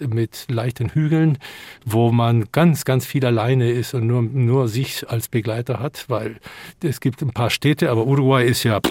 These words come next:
zwei Drittel groß wie Deutschland und hat aber nur drei Millionen Einwohner, davon anderthalb Millionen in Montevideo. Also man hat in, äh, im Inland ganz viele Rinder und Schafe und Vögel und Wind und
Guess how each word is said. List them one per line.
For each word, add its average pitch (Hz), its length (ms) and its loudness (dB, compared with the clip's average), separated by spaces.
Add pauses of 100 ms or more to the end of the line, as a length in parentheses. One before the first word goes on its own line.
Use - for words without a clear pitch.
(280)
zwei 127 220 0
Drittel 117 300 -2
groß 107 320 -2
wie 107 80 -2
Deutschland 123 360 -2
und 110 120 2
hat 120 160 0
aber 107 140 -2
nur 110 140 0
drei 107 220 -2
Millionen 107 420 -2
Einwohner, 117 500 -4
davon 120 340 0
anderthalb 120 400 2
Millionen 123 440 2
in 123 100 2
Montevideo. 131 680 2 (720)
Also 127 240 2
man 120 180 4
hat 139 160 2
in, 123 160 2
äh, 123 380 2
im 127 120 2
Inland 147 380 2
ganz 156 320 2
viele 127 380 2
Rinder 151 360 2
und 120 160 0
Schafe 139 600 2
und 113 260 -2
Vögel 135 540 2
und 110 480 -4
Wind 131 720 0
und 120 340 -2